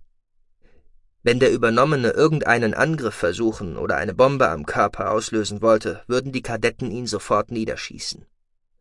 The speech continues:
"Woher wisst ihr von dem Portal?", fragte Roden. "Wer hat euch geschickt?" "Ich sage nichts", giftete der Akonide. Dann taumelte er. Von einem Moment auf den anderen brach er zusammen.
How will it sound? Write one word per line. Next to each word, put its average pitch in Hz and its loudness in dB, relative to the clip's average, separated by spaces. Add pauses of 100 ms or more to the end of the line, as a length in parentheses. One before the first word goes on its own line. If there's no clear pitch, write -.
(720)
"Woher 139 10
wisst 143 4
ihr 143 6
von 131 2
dem 120 0
Portal?", 110 2 (580)
fragte 87 -8
Roden. 76 -10 (720)
"Wer 131 6
hat 139 6
euch 139 4
geschickt?" - 2 (720)
"Ich - 4
sage - 4
nichts", - 2 (760)
giftete - -2
der - -6
Akonide. 92 -6 (640)
Dann 95 0
taumelte 110 0
er. 87 -4 (520)
Von 113 -2
einem 135 4
Moment 123 2
auf 113 -2
den 110 0
anderen 113 2
brach 107 2
er 101 0
zusammen. 92 -6